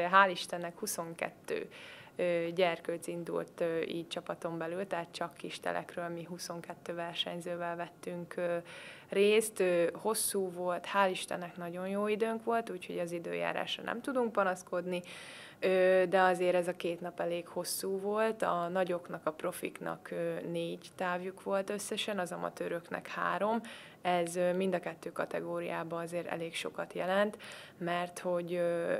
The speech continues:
voltak tíz, tizenöt, húsz, sőt, majdnem harminc fős, ö, korosztályos, ö, mezőnyök is,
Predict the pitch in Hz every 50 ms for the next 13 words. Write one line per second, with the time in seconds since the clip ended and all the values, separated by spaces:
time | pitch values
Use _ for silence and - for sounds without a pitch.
0 | - - - 180 190 185 180 180 180 185 190 - - - - 190 185 185 185 180
1 | - - 190 185 170 180 175 180 180 175 175 - - - - 180 175 175 180 185
2 | 175 - - - - - - - 175 175 165 - - - - - 185 185 180 170
3 | 170 170 170 175 170 - 180 180 180 - 180 170 170 170 170 - - - - 165
4 | 170 170 165 - - - 180 175 170 165 165 170 170 - - - - - - -
5 | - - - - - - - - - - - - 190 180 170 170 - - - 175
6 | 170 165 170 175 170 - - - 180 175 175 175 - - - - 175 175 165 185
7 | 175 170 170 170 175 170 - 196 214 226 226